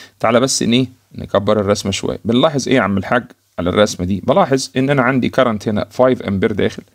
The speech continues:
عندي كارنت سكس امبير داخل، عندي كارنت تلاتة امبير خارج، ها، ال تو امبير خارج. وانا عندي القانون بيقول ان سيجما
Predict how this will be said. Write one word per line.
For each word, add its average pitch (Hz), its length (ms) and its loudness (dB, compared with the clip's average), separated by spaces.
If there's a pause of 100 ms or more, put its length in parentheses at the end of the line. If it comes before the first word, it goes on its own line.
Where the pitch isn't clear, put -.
(520)
عندي 143 320 2
كارنت 127 360 0
سكس - 360 -4
امبير 104 400 2
داخل، 95 320 0 (580)
عندي 143 320 0
كارنت 127 400 0
تلاتة 123 320 2
امبير 101 440 -2 (160)
خارج، 117 440 0 (200)
ها، 123 200 -4 (120)
ال 143 360 2
تو 143 220 -2
امبير 123 400 0
خارج. 147 340 -2 (720)
وانا 175 180 4
عندي 165 420 0
القانون 117 380 -2
بيقول 117 440 2
ان 110 200 2
سيجما 117 440 0